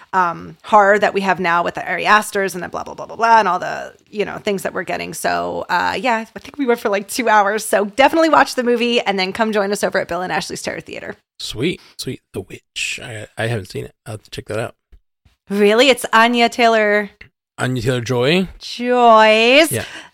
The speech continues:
Speaker 1: <laughs> Maybe her, f-, that's the first thing I remember seeing her in and just being blown away. She's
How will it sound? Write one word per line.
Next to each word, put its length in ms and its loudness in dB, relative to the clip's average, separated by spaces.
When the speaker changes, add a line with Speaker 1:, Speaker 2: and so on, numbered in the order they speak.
Speaker 1:
<laughs> 340 -2
Maybe 300 2
her, 120 4
f-, 180 -4
that's 280 2
the 80 2
first 240 -2
thing 160 -2
I 60 2
remember 360 -4
seeing 320 -10
her 120 -10
in 320 -8
and 300 -6
just 180 -8
being 220 -10
blown 480 -4
away. 220 -8
She's 360 -6